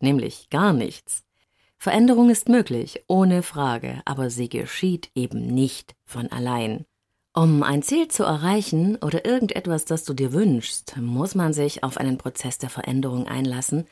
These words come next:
und etwas tun. Veränderung und Selbstentwicklung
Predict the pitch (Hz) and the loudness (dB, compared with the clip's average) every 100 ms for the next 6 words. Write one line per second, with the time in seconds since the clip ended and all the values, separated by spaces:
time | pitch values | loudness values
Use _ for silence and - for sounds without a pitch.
0 | _ - 151 - - 165 - 156 151 - | _ -2 -2 -2 -2 -4 -2 -4 -2 -4
1 | - - 202 123 - - _ - - - | -2 0 2 2 -2 -14 _ -20 -20 -20
2 | - - 196 277 269 254 269 185 147 180 | -8 -2 4 4 6 4 6 4 2 0
3 | - 226 - 233 - 247 269 285 | 0 0 0 -4 0 2 2 0